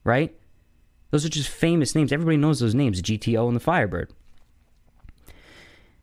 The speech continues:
And then he went on from there to help out with the,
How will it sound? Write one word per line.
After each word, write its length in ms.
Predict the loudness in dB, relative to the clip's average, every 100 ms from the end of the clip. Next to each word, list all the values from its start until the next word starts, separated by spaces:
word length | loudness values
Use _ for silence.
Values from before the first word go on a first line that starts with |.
| -2
And 140 | 2
then 240 | 2 2
he 200 | 0 0
went 160 | 2 2
on 80 | 0
from 140 | 2
there 200 | 2 2
to 100 | 2
help 220 | 2 0
out 220 | 2 0 0
with 160 | -2
the, 280 | 0 0 0